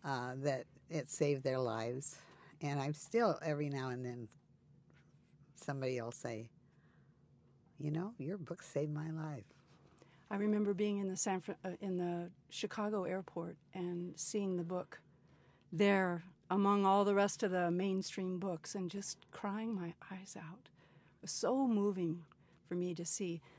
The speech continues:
Speaker 2: that that one book moved a whole community of people within the L G B T Q community right into the mainstream with that one single book. So you did work, you went on, you and Del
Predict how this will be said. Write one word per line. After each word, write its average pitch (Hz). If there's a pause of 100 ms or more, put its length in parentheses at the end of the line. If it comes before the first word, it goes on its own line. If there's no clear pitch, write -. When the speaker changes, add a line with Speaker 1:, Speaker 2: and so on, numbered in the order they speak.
Speaker 2:
that 180
that 220
one 202
book 196
moved 196 (340)
a 185
whole 190
community 196
of 180
people 202
within 180
the 175
L 180
G 180
B 180
T 185
Q 175 (300)
community 180
right 185
into 185
the 180
mainstream 175 (100)
with 175
that 190
one 196
single 180
book. 180 (560)
So -
you 302
did 311
work, 240
you 220
went 226
on, 226
you 220
and 208
Del 208